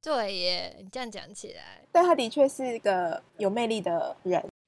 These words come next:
Speaker 1: 然后再来第二个，就是佐藤鹿太郎。佐藤鹿太郎的形象就是一个并不是长得特别帅的一个大叔，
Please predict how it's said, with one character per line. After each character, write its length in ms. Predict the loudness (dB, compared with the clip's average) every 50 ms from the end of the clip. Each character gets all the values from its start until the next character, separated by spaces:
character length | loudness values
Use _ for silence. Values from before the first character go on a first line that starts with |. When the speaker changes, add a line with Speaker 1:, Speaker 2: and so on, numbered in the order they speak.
| _ _
Speaker 1:
然 100 | -4 -4
后 60 | -2
再 160 | -2 -2 -2
来 100 | -2 -2
第 220 | -4 -4 -4 -2
二 140 | -2 -2 -4 -4
个， 340 | -6 -8 -8 -8 -10 -14 -10 -8
就 100 | -6 -6
是 300 | -6 -4 -4 -4 -4 -4
佐 240 | -4 -4 -4 -4
藤 180 | -4 -6 -6 -6
鹿 140 | -4 -4 -4
太 240 | 0 0 0 0 0
郎。 240 | -2 -6 -8 -10 -16 -20 _ _
佐 160 | -4 -2 -2
藤 80 | -2
鹿 80 | -2 -2
太 320 | -2 -2 0 0 -2 -2
郎 80 | -2 -4
的 80 | -4 -4
形 320 | -4 -4 -6 -6 -8 -8
象 260 | -4 -2 -2 -2 -2
就 140 | -4 -6 -6
是 160 | -4 -4 -4
一 100 | -4 -4 -4
个 480 | -4 -4 -4 -4 -4 -4 -6 -8 -10 -12 _ _ _ _ _ _ _ _
并 180 | -2 0 0 0
不 140 | -2 -4
是 160 | -4 -4 -4 -2
长 180 | -2 -2 -2
得 80 | -2 -2
特 200 | 0 2 2 2
别 180 | 0 -2 -4
帅 180 | -2 0 0 0
的 140 | 0 -2 -4
一 20 |
个 80 | -4 -4
大 240 | -2 0 0 0 -2
叔， 200 | -4 -6 4